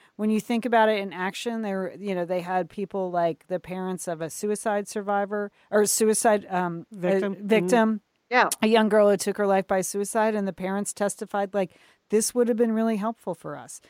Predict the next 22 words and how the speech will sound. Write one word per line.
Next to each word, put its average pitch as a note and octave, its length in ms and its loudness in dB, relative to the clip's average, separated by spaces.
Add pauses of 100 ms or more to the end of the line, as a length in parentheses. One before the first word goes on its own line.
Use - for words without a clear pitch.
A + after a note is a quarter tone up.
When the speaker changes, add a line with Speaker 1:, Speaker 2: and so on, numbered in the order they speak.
(120)
Speaker 1:
You G3 60 -6
know, G3 60 -4
she - 160 -10
was A3 180 -2
only A3 220 0
fourteen. G#3 760 -8 (200)
Like, E3 340 0
Speaker 2:
Mm. C#4 40 -6
Speaker 1:
this D#4+ 140 -2
Speaker 3:
I F4+ 100 0
Speaker 1:
is E4+ 160 -4
just C4+ 420 2
Speaker 3:
know. G#3+ 60 2
They're G#3 80 4
Speaker 1:
beginning. C#4 280 2
Speaker 3:
so B3+ 460 10
Speaker 1:
They're A3 80 -2
Speaker 3:
young. C4 380 6
Speaker 1:
so F#3 180 4
Speaker 3:
That's G#3 240 8
Speaker 1:
young. C4 260 2
Speaker 3:
it. G3 200 2